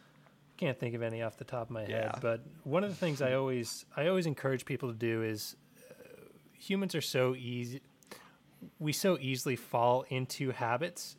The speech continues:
Speaker 1: and continuously do things that have a lot of friction in them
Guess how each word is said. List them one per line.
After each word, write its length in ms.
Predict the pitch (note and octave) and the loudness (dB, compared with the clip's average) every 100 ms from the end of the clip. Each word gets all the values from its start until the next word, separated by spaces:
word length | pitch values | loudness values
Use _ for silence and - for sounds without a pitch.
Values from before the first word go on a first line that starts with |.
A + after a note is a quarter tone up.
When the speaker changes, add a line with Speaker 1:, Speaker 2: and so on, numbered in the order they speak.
| - | -4
Speaker 1:
and 180 | C3 A#2 | -4 -2
continuously 840 | C3 A#2+ - C#3 C3+ C3+ - C3 | -6 -6 -4 -2 0 -2 -2 -4
do 280 | A2 A#2 B2 | 0 0 0
things 440 | A#2+ B2+ A#2 A#2 | 0 -2 -2 -4
that 340 | A#2 A#2 A2 - - - - _ - _ - _ - _ _ _ - | -2 -2 -2 -6 -20 -20 -20 _ -20 _ -20 _ -20 _ _ _ -12
have 300 | - D3 C3+ | 2 4 4
a 40 | |
lot 220 | C3 C3+ B2 | 6 6 4
of 60 | |
friction 440 | - C3+ C3 - D#3 | 0 -4 -2 0 0
in 160 | E3+ | 2
them 280 | F#3+ G#3 G#3 | 2 2 -2